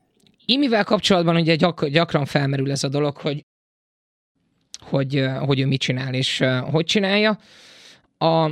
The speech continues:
Imi egyébként, és ezt nyilván nehéz, ö, nehéz úgy tudni, hogy nem, nem ismered őt, ö, személyesen. Ő egy végtelenül tehetséges ember, aki egyébként filmes.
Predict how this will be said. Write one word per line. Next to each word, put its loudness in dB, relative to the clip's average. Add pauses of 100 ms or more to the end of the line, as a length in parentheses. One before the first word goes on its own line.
(840)
Imi 4
egyébként, 0
és -2
ezt -2
nyilván 0
nehéz, -4
ö, -2 (320)
nehéz 2
úgy -2 (240)
tudni, 0
hogy 0
nem, 0
nem 0
ismered 0
őt, -4
ö, -2
személyesen. 0
Ő -6
egy -2 (120)
végtelenül 0
tehetséges 0
ember, 0
aki 0
egyébként -2
filmes. -4